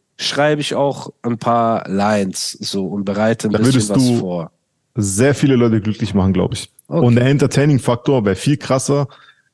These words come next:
Speaker 2: Dieses, ähm,
Speaker 1: Ah, aber der
Speaker 2: ne?
Speaker 1: Entertainment-Faktor in diesem Podcast ist
Speaker 2: Auch
Speaker 1: auch schon
Speaker 2: geil,
Speaker 1: sehr
Speaker 2: natürlich.
Speaker 1: krass. Rede
Speaker 2: Auch
Speaker 1: das
Speaker 2: gut.
Speaker 1: mal nicht klein.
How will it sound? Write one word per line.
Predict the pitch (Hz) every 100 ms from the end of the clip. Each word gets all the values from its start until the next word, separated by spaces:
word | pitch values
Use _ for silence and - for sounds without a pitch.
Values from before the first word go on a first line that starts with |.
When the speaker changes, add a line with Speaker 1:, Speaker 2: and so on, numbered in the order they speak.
| _ -
Speaker 2:
Dieses, | 110 113 101 - - _ _ -
ähm, | 127
Speaker 1:
Ah, | 127 135
aber | 131 135 131
der | 131 131
Speaker 2:
ne? | 135
Speaker 1:
Entertainment-Faktor | 135 139 147 143 135 139 135 139
in | 131
diesem | 123 131
Podcast | - 147 - 143 139 - - - - -
ist | 131
Speaker 2:
Auch | 139 139
Speaker 1:
auch |
schon | - 120
Speaker 2:
geil, | 127
Speaker 1:
sehr | 117 117 123 131 123
Speaker 2:
natürlich. | -
Speaker 1:
krass. | - 113 117 117 -
Rede | 151 170 160
Speaker 2:
Auch |
Speaker 1:
das | 156 160
Speaker 2:
gut. | 151
Speaker 1:
mal | 147
nicht | 143 147 -
klein. | - 160 156 160 165